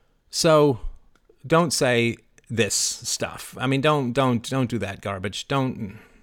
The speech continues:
just, just don't. Tell the whole truth or, or shut the hell up, okay? I've gotta be, gotta be strict with this, gotta be firm with this stuff. Um, not, not, not on my,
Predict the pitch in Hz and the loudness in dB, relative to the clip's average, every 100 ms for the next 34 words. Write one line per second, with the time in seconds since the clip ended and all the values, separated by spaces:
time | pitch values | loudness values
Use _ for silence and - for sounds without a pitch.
0 | _ - - _ _ _ - 156 - 95 | _ -12 -12 _ _ _ -8 -8 -8 -12
1 | 90 - _ _ _ _ _ 165 165 120 | -12 -16 _ _ _ _ _ 0 2 4
2 | 110 - 95 - - 107 98 98 - 101 | 2 2 -4 -6 -8 -2 0 -2 -2 -2
3 | 98 90 _ _ - 120 117 110 87 - | -2 -4 _ _ -8 -6 -2 -2 -4 -10
4 | - - 131 127 - _ _ - 107 110 | -10 -6 -2 -4 -6 _ _ -8 -2 2
5 | 110 104 95 110 104 95 98 104 - 98 | 2 0 -2 2 4 2 0 -4 -4 -6
6 | 98 - 117 101 - 101 92 98 - 98 | -6 -6 -4 -4 -4 -6 -6 -8 -10 -14
7 | - 254 - _ _ _ - - - _ | -14 -18 -20 _ _ _ -20 -20 -20 _
8 | _ 101 98 95 87 _ - 123 123 120 | _ -8 -6 -6 -8 _ -4 -2 2 0
9 | 104 113 98 90 85 | 0 0 0 0 -4